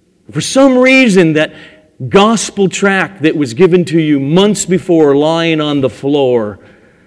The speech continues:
in your car, you decided to pick it up and to read it.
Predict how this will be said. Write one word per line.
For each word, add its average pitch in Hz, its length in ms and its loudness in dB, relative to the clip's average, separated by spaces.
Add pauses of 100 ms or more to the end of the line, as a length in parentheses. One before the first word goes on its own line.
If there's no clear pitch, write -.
(260)
in 110 120 -10
your 110 180 -10
car, 120 520 -12
you 110 160 -10
decided 98 680 -18
to 95 80 -20
pick - 360 -20
it 92 120 -20
up - 180 -20 (760)
and 185 180 -20
to - 120 -20
read 151 320 -16
it. - 260 -20